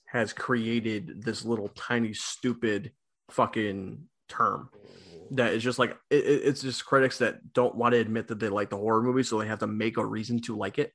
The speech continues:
I, I hate that shit. It's really annoying, and it's insulting to the genre and its fans. It's stupid.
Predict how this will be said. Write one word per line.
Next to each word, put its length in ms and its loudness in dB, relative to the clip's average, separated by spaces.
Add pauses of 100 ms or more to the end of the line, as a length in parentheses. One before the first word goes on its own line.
(160)
I, 200 0
I 40 -2
hate 240 -10
that 140 -14
shit. 320 -8
It's 180 -10
really 220 0
annoying, 560 -4
and 140 -6
it's 160 -8
insulting 500 -6 (320)
to 80 -8
the 80 -2
genre 360 -2
and 200 -2
its 100 -6
fans. 360 -6 (420)
It's 160 -6
stupid. 340 -6